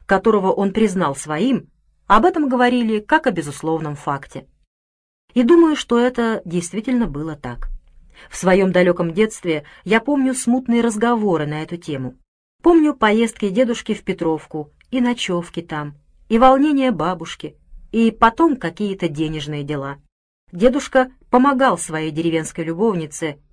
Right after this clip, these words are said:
и своему побочному сыну. Так что к подобного рода делам дедушка относился довольно свободно и хладнокровно. Он жалел несчастную беженку, но понимал, что нельзя заставить Иосифа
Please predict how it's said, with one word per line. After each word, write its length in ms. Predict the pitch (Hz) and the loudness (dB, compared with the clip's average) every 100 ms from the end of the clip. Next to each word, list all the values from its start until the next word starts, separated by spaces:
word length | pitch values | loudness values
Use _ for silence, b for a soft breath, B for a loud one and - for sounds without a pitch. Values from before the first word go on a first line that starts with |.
| - | -2
и 100 | 214 | -2
своему 400 | - 175 170 190 | 0 0 0 0
побочному 580 | 165 147 143 - 147 147 | -2 -2 -6 -8 -10 -8
сыну. 380 | - 139 127 - _ _ _ _ _ _ _ _ - | -8 -8 -10 -14 _ _ _ _ _ _ _ _ -2
Так 180 | 370 370 | 0 0
что 180 | - 269 | -2 0
к 80 | |
подобного 500 | - 240 254 226 214 | 2 2 2 0 0
рода 180 | 214 196 | -2 -2
делам 440 | 175 180 247 254 233 b | -2 0 2 2 0 b
дедушка 460 | 196 294 302 - 254 | -4 -2 -2 -2 -2
относился 640 | 240 233 - 262 254 240 | 0 -2 -2 -6 -2 -2
довольно 360 | 226 262 277 262 | 0 0 0 -4
свободно 760 | 254 247 254 226 165 139 127 - _ | -2 -2 0 0 -4 -4 -12 -14 _
и 100 | - | -4
хладнокровно. 800 | - 220 170 156 151 139 131 - _ _ _ _ _ _ _ | 0 0 0 -6 -8 -8 -10 -14 _ _ _ _ _ _ _
Он 180 | 330 359 | 2 4
жалел 420 | 185 151 170 226 | 4 0 0 0
несчастную 680 | 214 190 - 185 180 175 170 | -2 -4 -2 -2 -2 -4 -4
беженку, 580 | 160 165 156 151 151 147 _ _ _ | -4 -4 -6 -12 -14 -16 _ _ _
но 160 | - 262 | 2 2
понимал, 460 | 269 269 277 294 269 | 2 2 4 2 2
что 200 | - 247 | -2 0
нельзя 440 | 254 247 254 208 | 0 0 0 0
заставить 520 | 165 175 - 180 175 | -2 -4 -2 -2 -2
Иосифа 580 | 190 262 262 208 - 151 | 0 0 0 -4 -4 -6